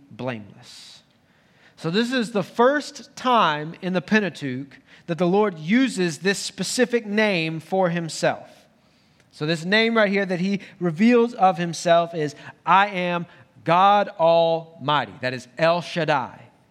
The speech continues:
God Almighty. So throughout the Old Testament, you'll see varied uses of this title for God, right? God will use this title of God,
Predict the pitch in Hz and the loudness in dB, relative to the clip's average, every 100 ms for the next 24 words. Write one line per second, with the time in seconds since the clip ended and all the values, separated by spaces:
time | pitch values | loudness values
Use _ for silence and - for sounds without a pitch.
0 | _ _ _ - 135 151 170 165 151 110 | _ _ _ -6 -2 0 0 2 0 -2
1 | - - - 147 139 156 180 226 233 226 | -10 -20 -8 -6 -4 2 4 2 0 0
2 | 233 220 202 202 208 220 170 175 208 202 | 0 0 0 0 -4 -4 -6 -4 -2 -2
3 | 170 214 233 196 156 185 240 233 147 127 | 0 0 0 -4 -4 2 2 0 -6 -8
4 | 147 180 - - - _ _ _ 135 - | -8 -10 -14 -18 -20 _ _ _ -12 0
5 | 160 165 170 175 - - 156 180 - - | 4 6 4 2 -8 -14 -6 -6 -6 -6
6 | 190 220 160 156 - - 170 165 247 131 | 2 2 2 -4 -8 -10 -6 2 2 2
7 | 92 - _ 127 143 156 170 190 180 143 | -2 -16 _ -4 -2 2 2 2 -4 -4
8 | 180 247 254 - 196 190 - 190 180 190 | 0 0 0 -4 -4 -4 -2 2 2 2
9 | 147 - 135 175 175 180 180 | -2 -6 0 4 4 4 2